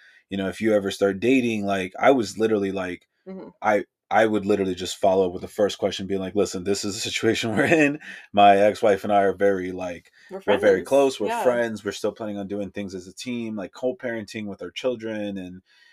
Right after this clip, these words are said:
Speaker 1: you know, we're gonna be in each other's lives, and if you can't handle that, then, like, this isn't gonna work." And at that point, it was just, like I
Speaker 2: That
Speaker 1: said,
Speaker 2: was so
Speaker 1: there was
Speaker 2: weird. Like, we
Speaker 1: Yeah.
Speaker 2: both talked about that, like, if we dated other people.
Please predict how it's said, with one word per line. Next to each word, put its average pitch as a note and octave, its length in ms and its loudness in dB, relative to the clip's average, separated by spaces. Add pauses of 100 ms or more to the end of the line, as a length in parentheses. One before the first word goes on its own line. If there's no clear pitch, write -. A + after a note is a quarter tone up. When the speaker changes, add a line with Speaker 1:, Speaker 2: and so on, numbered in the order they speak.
(180)
Speaker 1:
you G#2+ 100 -4
know, G#2 120 0
we're G2 200 2
gonna A#2 260 2
be A#2 120 -2
in A2+ 60 -4
each G#2+ 180 -8
other's G2+ 240 -2
lives, G2+ 300 -2
and F2+ 100 -10
if E2+ 120 -16
you A#2+ 100 -12
can't A2+ 220 -8
handle A2 300 -8
that, G#2+ 240 -6
then, F#2+ 200 -12
like, F2+ 240 -14
this G#2 200 -6
isn't G2 220 -10
gonna F2 140 -12
work." A#2 400 0
And F#2 200 -10 (540)
at G2+ 140 -2
that - 200 4
point, C3+ 260 -6
it A2 60 -4
was G2+ 200 -8
just, - 440 -12
like G2+ 200 -4
I C#3 40 -2
Speaker 2:
That A#3 100 0
Speaker 1:
said, C#4 100 2
Speaker 2:
was F#3+ 120 -4
so G#3+ 60 -4
Speaker 1:
there G#3 60 2
was - 100 -2
Speaker 2:
weird. E3 300 -6 (160)
Like, G3 180 0
we D#3 80 2
Speaker 1:
Yeah. - 80 -4
Speaker 2:
both G#3 200 0
talked G3 220 -6
about F3+ 140 -6
that, E3+ 160 -10
like, D#3+ 240 -12 (480)
if G3+ 220 -6
we G#3 120 -4
dated F#3 300 -6
other E3 180 -8
people. - 540 -10